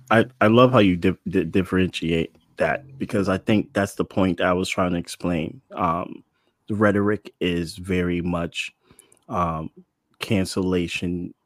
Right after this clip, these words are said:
snuff out, um, stop, do not allow. I mean, even to the point that bank accounts, I mean, look at Canada.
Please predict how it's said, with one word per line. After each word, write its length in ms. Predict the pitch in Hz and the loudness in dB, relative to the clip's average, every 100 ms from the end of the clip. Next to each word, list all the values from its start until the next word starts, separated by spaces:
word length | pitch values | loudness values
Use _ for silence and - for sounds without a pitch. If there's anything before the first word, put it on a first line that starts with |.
| _ _ _ _ | _ _ _ _
snuff 500 | - - 104 90 - | -10 0 0 0 0
out, 280 | 85 80 - _ _ _ _ _ _ _ _ _ _ _ - | 0 0 -4 _ _ _ _ _ _ _ _ _ _ _ -6
um, 360 | 85 82 82 | -6 -6 -10
stop, 640 | - - - 95 87 - - _ _ _ _ _ _ _ _ _ - | -8 -6 0 2 2 -4 -20 _ _ _ _ _ _ _ _ _ -6
do 100 | 95 | -2
not 240 | 95 90 | 0 0
allow. 600 | 87 90 87 85 85 85 - _ _ _ _ _ | 0 0 -2 -2 -4 -8 -12 _ _ _ _ _
I 60 | 98 | 0
mean, 300 | 104 95 - _ 101 | 2 0 -4 _ -2
even 220 | 107 104 | 0 -2
to 120 | - | -4
the 80 | 107 | -8
point 380 | - 95 90 - | -4 -2 -2 -4
that 340 | 87 87 - | -6 -8 -6
bank 220 | 95 92 | -2 -2
accounts, 640 | 82 - 90 82 - - - _ _ | -4 -6 -6 -6 -12 -16 -16 _ _
I 80 | 95 | -6
mean, 140 | 92 | -4
look 100 | 110 | -2
at 100 | 113 | -4
Canada. 380 | 110 110 104 - | -2 -2 -2 -6